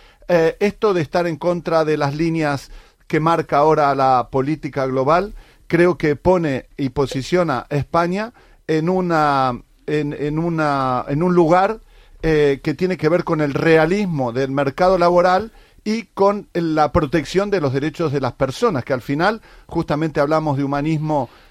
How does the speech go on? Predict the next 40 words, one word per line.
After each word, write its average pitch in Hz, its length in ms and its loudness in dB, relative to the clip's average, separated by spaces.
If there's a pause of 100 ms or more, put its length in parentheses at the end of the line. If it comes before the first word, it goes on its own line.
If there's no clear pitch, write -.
(120)
eh, 147 480 2
eh, 139 440 -2 (120)
en 143 180 -4
esta 147 280 -2
mesa, 175 500 -2 (360)
eh, 151 300 2
y 156 120 -4
tiene 165 260 -2
que 143 100 -2
ver 151 160 0
con 139 160 -6
eso, 160 260 -6
con 123 200 -8
tener 160 400 -4 (100)
lo 156 180 2
básico 196 680 -2 (240)
de 156 120 -2
lo 147 120 2
que 143 100 -4
son 175 160 -4
los 165 140 2
derechos 147 420 -4
humanos. 120 300 -4
Personas 147 720 -2 (240)
que 165 180 -2
cuidan 220 340 2
a 180 60 0
nuestros 143 320 -4
mayores, 127 400 -4
personas 147 680 -4 (240)
que 175 200 2
cada 214 260 4
día 208 220 0
las 151 160 -2
vemos 208 420 -2 (220)
en 175 160 0
la, 165 260 2
en 160 80 -2
la 160 140 -2
construcción, 147 800 -2